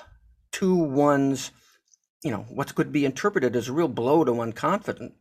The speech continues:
to one's confidence, you can interpret that as, "Okay, that's not representative necessarily of me. I'm not going to identify myself with that problem, with that mistake,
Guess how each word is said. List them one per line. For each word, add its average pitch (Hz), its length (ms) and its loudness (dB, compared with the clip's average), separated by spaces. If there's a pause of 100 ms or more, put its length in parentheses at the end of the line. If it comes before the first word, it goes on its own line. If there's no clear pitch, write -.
to 131 60 -6
one's 110 220 -6
confidence, 160 540 -8 (380)
you 214 140 -4
can 226 160 -2
interpret 185 480 -4
that 139 260 2
as, 131 360 0 (280)
"Okay, 156 360 0 (1700)
that's 202 280 -6
not 170 280 -4
representative 131 920 -4
necessarily 107 800 -6
of 101 160 -12
me. 95 260 -6 (680)
I'm 190 160 4
not 196 200 4
going 151 240 2
to - 180 -6
identify 139 840 0
myself 120 600 -2
with 131 360 -4 (320)
that 135 380 0 (400)
problem, 117 540 0 (180)
with 165 320 -2
that 131 240 0
mistake, 113 680 -4